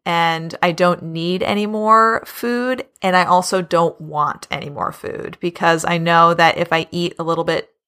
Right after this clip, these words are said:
more, then I'm gonna feel too full and uncomfortable." But a lot of times,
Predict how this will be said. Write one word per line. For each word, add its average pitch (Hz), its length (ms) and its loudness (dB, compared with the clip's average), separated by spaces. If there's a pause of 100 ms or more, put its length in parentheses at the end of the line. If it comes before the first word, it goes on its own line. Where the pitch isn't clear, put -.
(140)
more, 190 600 4 (480)
then 180 120 2
I'm 185 140 2
gonna 185 180 4
feel 175 220 2
too 165 260 -6
full 156 260 -4
and 143 100 -4
uncomfortable." - 840 -10 (600)
But 185 340 2
a 180 80 4
lot 196 340 6
of 294 120 0
times, 170 640 0